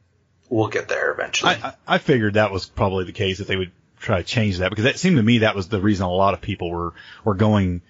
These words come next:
Speaker 2: the, the tiny house way for a long time, was just to kinda get around some of the,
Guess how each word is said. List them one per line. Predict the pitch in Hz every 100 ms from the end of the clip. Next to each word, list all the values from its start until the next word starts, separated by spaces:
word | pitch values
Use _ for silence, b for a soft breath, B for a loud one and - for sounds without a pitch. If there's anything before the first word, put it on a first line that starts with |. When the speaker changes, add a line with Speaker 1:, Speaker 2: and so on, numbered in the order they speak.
| b b _
Speaker 2:
the, | 98
the | 95 98
tiny | - 107 101
house | 95 90 -
way | 98 101 90
for | - 85
a |
long | 85 85
time, | 98 92 87 85
was | 82
just | 90 -
to |
kinda | 95 82
get | 87
around | 82 80 87 87 85
some | - 90
of | 87
the, | 92